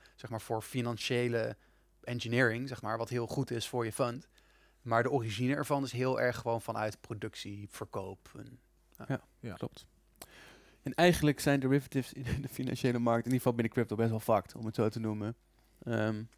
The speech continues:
Speaker 2: want, en dat is dus waar inderdaad de financial engineering kant binnenkomt.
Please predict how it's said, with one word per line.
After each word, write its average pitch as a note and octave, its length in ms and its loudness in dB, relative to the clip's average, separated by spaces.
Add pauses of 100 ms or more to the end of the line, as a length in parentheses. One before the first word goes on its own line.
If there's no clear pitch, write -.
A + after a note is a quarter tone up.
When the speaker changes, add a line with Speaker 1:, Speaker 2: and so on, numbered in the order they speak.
(440)
Speaker 2:
want, A#2 440 2 (640)
en C3 120 -2
dat C3 180 6
is B2 60 -2
dus B2 200 4
waar A#2+ 140 6
inderdaad A#2+ 340 6
de A#2+ 60 -6
financial A#2+ 460 4
engineering C3 640 6
kant C#3 380 2
binnenkomt. B2+ 600 2